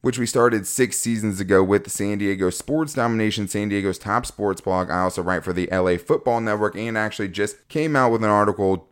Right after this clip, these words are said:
predicting who I think the Chargers take in the first round. I'm two for my last two, so hopefully I can make it three for three. But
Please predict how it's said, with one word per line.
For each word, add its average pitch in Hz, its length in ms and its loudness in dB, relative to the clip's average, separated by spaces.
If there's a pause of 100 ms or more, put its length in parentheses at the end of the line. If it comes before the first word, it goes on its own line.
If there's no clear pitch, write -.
(120)
predicting 127 680 -2
who 113 160 -2
I 113 260 0
think 107 300 -6
the 98 60 -6
Chargers 90 420 0
take 90 160 0
in 87 120 -2
the 82 40 -2
first 87 300 -2
round. 87 220 -2
I'm 78 180 -10 (140)
two 139 420 2 (320)
for 120 140 2
my 110 160 4
last 104 280 4
two, 95 200 0
so 87 140 -2
hopefully 92 260 2
I 87 60 4
can 90 140 -2
make 87 160 -2
it 82 140 -4
three 92 220 -2
for 90 120 -8
three. 90 280 -2
But 82 320 -2